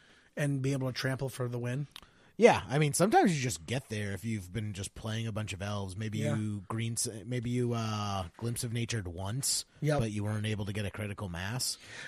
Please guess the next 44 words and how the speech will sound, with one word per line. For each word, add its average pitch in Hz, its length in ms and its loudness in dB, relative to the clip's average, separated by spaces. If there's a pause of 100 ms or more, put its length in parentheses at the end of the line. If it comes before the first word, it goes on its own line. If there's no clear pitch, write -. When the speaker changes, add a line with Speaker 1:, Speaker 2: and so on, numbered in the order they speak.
Speaker 1:
That's 220 180 6
pretty 339 300 0
cool, 247 200 4
Speaker 2:
Um, 180 80 10
Speaker 1:
actually. 143 220 4
I've 151 120 0
never, 202 200 4
I've 170 240 2
<laughs> - 20 -
actually 208 320 6
never 214 220 8
even 208 160 8
heard 165 200 6
of 180 60 0
this 147 140 0
card, 151 320 4
so 120 320 0 (520)
that's 156 140 0
pretty 190 180 0
Speaker 2:
Oh, 113 80 2
Speaker 1:
sweet. 98 100 0
Speaker 2:
yeah. 85 100 0 (380)
Speaker 1:
That's 135 120 -4
pretty 151 180 -4
sweet. 139 340 -4 (640)
Speaker 2:
Um, 117 680 -2
also, 131 840 2 (120)
Run 131 160 -2
of 165 80 0
the 117 80 -2
Valley 117 360 -2
running, 120 460 -4 (640)
man, 110 220 -2
so - 220 4
many 220 140 10
spicy, 113 720 2
uh, 104 220 -2
one-ofs 110 580 0
running 127 360 -2 (320)
a 113 100 -2
one 143 480 2
Ren's 139 360 2
Run 131 300 0
Packmaster. 104 920 -2